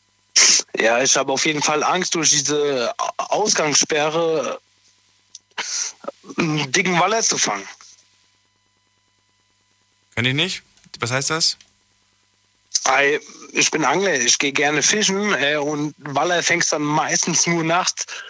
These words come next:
Speaker 1: Und deswegen, äh, hab ich da richtig Angst vor. Ja, genauso wie früher, weißt du, wenn ich Big City Beats war, konnte ich nicht, äh, im U tanzen gehen.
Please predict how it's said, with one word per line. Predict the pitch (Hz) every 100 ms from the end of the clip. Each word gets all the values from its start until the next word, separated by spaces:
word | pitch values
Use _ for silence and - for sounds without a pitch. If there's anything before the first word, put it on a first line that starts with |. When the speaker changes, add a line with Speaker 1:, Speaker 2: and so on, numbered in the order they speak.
| - - _
Speaker 1:
Und | 131 135
deswegen, | 127 120 139 143 165 151
äh, | - 139 131 - _ _ _ -
hab | - -
ich | 147
da | 160
richtig | 147 170 180 170
Angst | 170 220 -
vor. | 127 110 95 - - - - - - _
Ja, | 123 139
genauso | 151 175 196 190
wie | 165
früher, | 226 233 165
weißt | 202 196
du, |
wenn | 190
ich | 175
Big | - 185
City | 233 220
Beats | 196 196 208
war, | 202 214
konnte | 214 202
ich | 180
nicht, | 202 196 196
äh, | 190 190
im | 202
U | 220 196
tanzen | 196 208 190
gehen. | 131 110